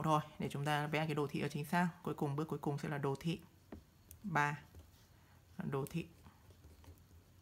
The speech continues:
Rồi. Ta sẽ cùng vẽ cái đồ thị nhá. Chúng ta sẽ cùng vẽ cái đồ thị.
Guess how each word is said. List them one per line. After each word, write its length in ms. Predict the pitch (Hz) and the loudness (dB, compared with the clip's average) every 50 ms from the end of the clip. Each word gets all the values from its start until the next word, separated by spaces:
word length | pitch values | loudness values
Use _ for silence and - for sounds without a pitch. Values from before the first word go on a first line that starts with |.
| - - - - - - - - - - - - - - - - - - - - - - - - - - - - - - - - - - - - - - | -20 -20 -20 -20 -20 -20 -20 -20 -20 -20 -20 -20 -20 -20 -20 -20 -20 -20 -20 -20 -20 -20 -20 -20 -20 -20 -20 -20 -20 -20 -20 -20 -20 -20 -20 -12 -4 0
Rồi. 220 | 160 147 127 - - - - - - - - - - - - - - - - - - - - - - - - - - - - - - - - - - - - - | 2 2 2 2 0 -8 -18 -20 -20 -18 -18 -18 -18 -18 -20 -20 -20 -20 -20 -20 -20 -20 -20 -20 -20 -20 -20 -20 -20 -20 -20 -20 -20 -20 -20 -20 -20 -16 -10 -8
Ta 60 | 170 160 | -6 -6
sẽ 60 | - | -4
cùng 240 | - - 143 139 131 | -2 -2 0 0 0
vẽ 140 | 135 - 165 | 0 0 0
cái 80 | 165 | 2
đồ 140 | 156 151 143 143 | 2 2 2 0
thị 160 | - 156 123 | 0 -2 0
nhá. 240 | 151 160 165 170 170 - - - - - - - - - - - - - - - - - - - - - - - - - - - - - - - - - - - - - - - - - - - - - - - - - - - - - - - - - - - - - - - - - - - - - - - - - - - - - - - - - - - - - - - - - - - - - - - - - - - - - - | 4 6 6 6 6 4 -6 -14 -16 -16 -16 -16 -16 -16 -16 -18 -18 -18 -18 -18 -20 -20 -14 -8 -8 -8 -8 -10 -16 -14 -12 -12 -12 -12 -14 -20 -20 -20 -20 -20 -20 -20 -20 -20 -20 -20 -20 -20 -20 -20 -20 -20 -20 -20 -20 -20 -20 -20 -20 -20 -20 -20 -20 -20 -20 -20 -20 -20 -20 -20 -20 -20 -20 -20 -20 -20 -20 -20 -20 -20 -20 -20 -20 -20 -20 -20 -20 -20 -20 -20 -20 -20 -20 -20 -20 -20 -20 -20 -20 -20 -20 -20 -20 -20 -20 -14 -6
Chúng 100 | - 170 | -4 -4
ta 60 | 151 147 | -2 -2
sẽ 100 | 151 147 | -4 -6
cùng 220 | - - 143 139 | -6 -6 -6 -4
vẽ 140 | 143 147 156 | -4 -4 -4
cái 80 | 156 156 | -2 -2
đồ 120 | 151 147 | -2 -2
thị. 200 | 151 - 160 - | -2 -2 -4 -6